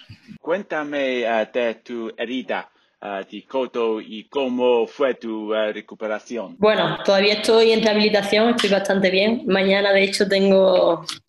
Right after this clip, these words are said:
Speaker 2: la última cita con el médico, así que espero que me dé buenas noticias. Y lo que pasó es que me fracturé y disloqué el codo. Los ligamentos estaban totalmente rotos y, para ser más precisos,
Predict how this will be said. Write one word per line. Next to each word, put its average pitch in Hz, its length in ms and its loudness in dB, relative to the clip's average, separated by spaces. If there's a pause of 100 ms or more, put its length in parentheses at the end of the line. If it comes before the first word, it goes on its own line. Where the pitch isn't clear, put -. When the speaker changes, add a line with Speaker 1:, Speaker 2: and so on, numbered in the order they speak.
Speaker 2:
la 185 200 2
última 185 800 2
cita 202 220 2
con 185 180 2
el 180 60 2
médico, 196 420 2 (360)
así 196 260 0
que 185 80 2
espero 185 280 0
que 180 120 0
me 170 120 2
dé 170 100 4
buenas 170 280 2
noticias. 185 680 -4 (680)
Y 240 80 2
lo 226 140 6
que 220 80 4
pasó 214 260 2
es 226 60 2
que 254 100 0
me 240 160 2
fracturé 220 960 4
y 220 80 2
disloqué 202 400 4
el 208 160 2
codo. 220 460 2 (340)
Los 196 220 4
ligamentos 196 800 4
estaban 196 680 0
totalmente 180 600 0
rotos 196 400 2 (380)
y, 185 140 -2
para 175 260 0
ser 180 220 -2
más 180 200 0
precisos, 196 1000 0